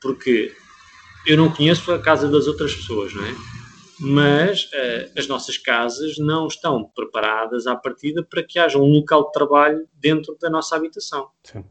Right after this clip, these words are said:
Speaker 1: E estou a falar disto, nomeadamente a nível de respiração, a nível de luz, a nível do próprio equipamento do escritório. Uma coisa é tu trabalhares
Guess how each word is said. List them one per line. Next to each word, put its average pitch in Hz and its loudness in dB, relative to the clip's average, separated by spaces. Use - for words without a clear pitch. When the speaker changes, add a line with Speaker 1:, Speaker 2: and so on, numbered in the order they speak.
Speaker 1:
E 135 0
estou 123 4
a - 2
falar 127 6
disto, 165 2
nomeadamente 127 4
a 107 0
nível 113 2
de 113 -6
respiração, 135 0
a 117 -6
nível 117 4
de 113 2
luz, 151 4
a 120 0
nível 123 4
do 117 2
próprio 127 0
equipamento 123 0
do 120 -4
escritório. 120 0
Uma 123 -8
coisa 117 0
é - -4
tu - -12
trabalhares 127 2